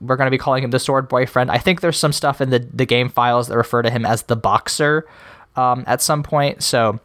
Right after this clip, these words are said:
you know, he doesn't have a, a, a real name, but, like, you know,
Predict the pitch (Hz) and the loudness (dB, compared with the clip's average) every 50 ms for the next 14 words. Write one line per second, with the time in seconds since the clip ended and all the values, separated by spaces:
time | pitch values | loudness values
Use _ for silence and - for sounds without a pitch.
0 | _ - - - - 92 101 101 101 - - _ _ _ - 135 180 175 175 160 | _ -20 -20 -16 -10 -6 -4 -4 -6 -6 -10 _ _ _ -8 -2 -2 0 0 0
1 | 160 143 160 143 131 117 101 - - 127 101 92 120 120 123 120 117 113 107 110 | -2 -2 0 0 0 0 -2 -2 -2 -2 0 -2 -2 -2 0 0 0 0 0 -2
2 | 110 107 107 104 107 - - - - - - - - 123 - 127 117 78 101 101 | -2 -2 -2 -4 -6 -8 -10 -14 -20 -20 -20 -14 -12 -4 0 0 0 2 2 2
3 | 107 104 - - - _ _ - 110 101 92 90 | 0 0 -2 -8 -20 _ _ -8 -6 -4 -4 -4